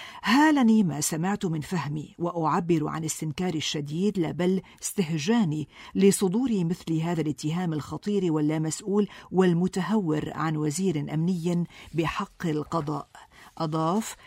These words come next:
"لا يكفي أن تكون نزيها، فهذا أقل الإيمان لمن يتولى شأنا عاما،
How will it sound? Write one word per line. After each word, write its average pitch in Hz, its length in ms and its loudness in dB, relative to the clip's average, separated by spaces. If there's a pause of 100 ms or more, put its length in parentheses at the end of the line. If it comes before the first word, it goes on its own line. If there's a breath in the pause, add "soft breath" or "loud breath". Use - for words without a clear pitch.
(240 loud breath)
"لا 214 180 8
يكفي 247 400 2
أن 175 100 -2
تكون 185 460 2
نزيها، 165 580 0
فهذا 180 580 0
أقل 247 360 2
الإيمان 165 600 0
لمن 165 380 0
يتولى 165 560 0
شأنا 160 500 -2
عاما، 147 680 -4